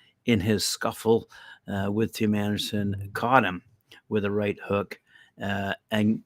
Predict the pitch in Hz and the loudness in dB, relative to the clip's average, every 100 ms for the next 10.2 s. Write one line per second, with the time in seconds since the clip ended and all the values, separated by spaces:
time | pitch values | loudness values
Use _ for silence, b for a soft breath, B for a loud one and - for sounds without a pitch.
0 | 113 95 - 110 95 - - 98 95 - | -4 -2 2 2 2 0 -2 0 0 -2
1 | 98 90 - - 90 - 92 90 87 - | -2 -4 -8 -8 -8 -4 -2 -2 -2 -2
2 | 98 92 - B B 101 95 107 98 - | -2 -2 -10 B B -2 0 0 0 -2
3 | 101 92 90 - B B - 92 - 104 | -4 -2 -2 -4 B B -6 -4 0 2
4 | 101 90 95 92 90 101 98 90 87 - | 2 2 -2 -2 -4 -2 2 2 2 -4
5 | b b b 92 92 110 110 95 - 98 | b b b -4 -2 2 2 2 0 -2
6 | 92 101 98 95 92 87 _ - 107 90 | -2 -2 0 0 -2 -8 _ -2 -2 0
7 | 98 95 90 113 98 107 98 - - - | -4 -4 -4 -4 2 2 2 -2 -14 -16
8 | B B B 95 95 - 107 101 101 98 | B B B -6 -4 0 2 4 2 2
9 | 87 101 95 95 95 - 101 92 90 92 | 0 -2 -2 -2 -4 -4 -4 -4 -2 -2
10 | 92 92 | -2 -4